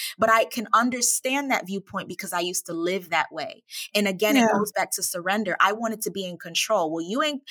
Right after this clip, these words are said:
Speaker 1: you're not gonna disrespect me, and you're not gonna talk to me this way, and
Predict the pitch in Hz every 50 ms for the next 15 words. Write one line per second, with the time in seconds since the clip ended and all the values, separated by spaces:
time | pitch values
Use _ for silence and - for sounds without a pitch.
0 | - - - 226 277 381 381 349 349 320 277 240 214 180 233 247 247 - - 220
1 | 220 - - - - 208 208 208 - 190 214 240 247 214 196 180 180 180 180 -
2 | - - - - 202 226 277 349 349 339 330 330 339 - 302 277 262 262 - -
3 | 269 262 262 - - 269 247 240 247 247 220 240 233 - - 226 220 220 226 220
4 | 220 202 202